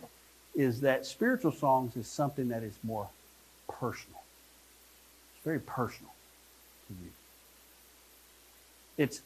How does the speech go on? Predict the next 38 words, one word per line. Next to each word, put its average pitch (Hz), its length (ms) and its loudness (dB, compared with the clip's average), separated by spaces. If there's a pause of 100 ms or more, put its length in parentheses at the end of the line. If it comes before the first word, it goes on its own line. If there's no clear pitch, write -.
it's 135 200 0
really 175 320 12
something 151 420 2
that, 120 160 0 (160)
that 127 180 -2
we 131 120 2
both 147 480 8
can 147 160 6
relate 120 380 4
to. 120 220 2 (1600)
"It 196 160 12
is 175 180 8
well 156 240 12
with 127 160 6
my 127 200 6
soul." 101 420 4
How 156 140 4
many 185 120 6
of 151 80 4
you 139 60 6
know 135 140 4
the 104 100 -4
story 120 640 2
behind 113 580 0
"It 104 100 -8
is 101 160 -10
well 107 160 -2
with 95 160 -10
my 90 140 -10 (140)
soul"? 87 160 -14 (1000)
Okay, 131 200 2
a 156 40 4
few 185 260 2
of 143 140 0
you 120 60 2
do. 104 320 -2
Horatio 147 480 2
Spafford, 113 600 -4